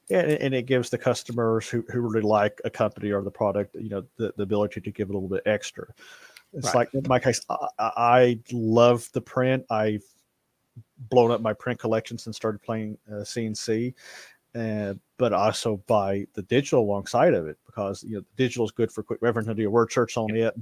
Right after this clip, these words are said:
Speaker 1: but for deep study, and I think some of that is h-, how the brain functions, 'cause I can interpret in, in, in, in with, uh, retain, uh, information out of a book a lot better than, than digital.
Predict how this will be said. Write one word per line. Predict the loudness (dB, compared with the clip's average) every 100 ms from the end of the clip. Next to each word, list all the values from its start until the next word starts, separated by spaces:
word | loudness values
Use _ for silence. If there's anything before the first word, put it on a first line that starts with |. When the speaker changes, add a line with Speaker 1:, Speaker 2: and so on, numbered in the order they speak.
| 4
Speaker 1:
but | 6 6 4
for | -10 -4
deep | -4 -4
study, | -2 4 6 4 -2 -8 -20 0
and | 4
I | 6
think | 4 0 _ _ -12
some | 2 4
of | 4
that | 2
is | 0
h-, | -4
how | -2 -2
the | 0
brain | 0 0
functions, | -4 -8 -10
'cause | -8 -8 -8 -12
I | -4 0 0
can | 0
interpret | -6 -4 -4 -6 -8
in, | -10 -8
in, | -10 -8
in, | -10 -8 -10
in | -10
with, | -12 _ _ _ _ -18
uh, | -14 -14 -16 _ _ _ _ _
retain, | -8 -2 2 2 2 -4 -10 -20 -20 _ _
uh, | -10 -8 -10 -12 _ _ _ -4
information | 0 0 2 0
out |
of | -2
a |
book | 0 0 2
a |
lot | 0 0
better | -2 -4
than, | -8 -10
than | -10 -10
digital. | -6 -6 -6 -16 -18